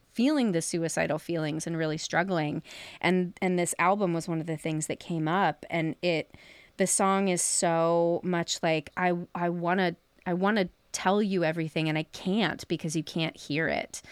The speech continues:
And also I'm, like, feeling the bittersweetness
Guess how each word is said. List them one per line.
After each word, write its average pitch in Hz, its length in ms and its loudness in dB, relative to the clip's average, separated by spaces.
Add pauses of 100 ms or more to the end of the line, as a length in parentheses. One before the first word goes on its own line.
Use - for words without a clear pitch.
(300)
And 170 180 0
also 160 540 2
I'm, 160 200 0
like, 156 380 -4 (1040)
feeling 202 500 0
the 175 80 0
bittersweetness 170 1300 0